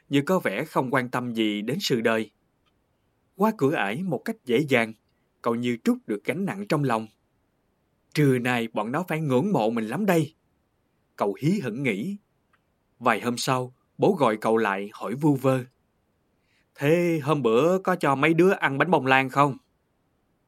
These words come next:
"Dạ có chứ," cậu nhanh nhảu trả lời.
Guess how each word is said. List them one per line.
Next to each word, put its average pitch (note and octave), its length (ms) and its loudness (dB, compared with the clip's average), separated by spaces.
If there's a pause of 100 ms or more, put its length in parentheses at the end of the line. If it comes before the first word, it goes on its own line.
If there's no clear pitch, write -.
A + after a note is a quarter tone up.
(400)
"Dạ B2+ 280 6
có F#3 220 4
chứ," B3 260 4 (580)
cậu A#2+ 160 -2
nhanh D3 220 -2
nhảu A#2 200 -2
trả B2+ 180 2
lời. A#2 340 0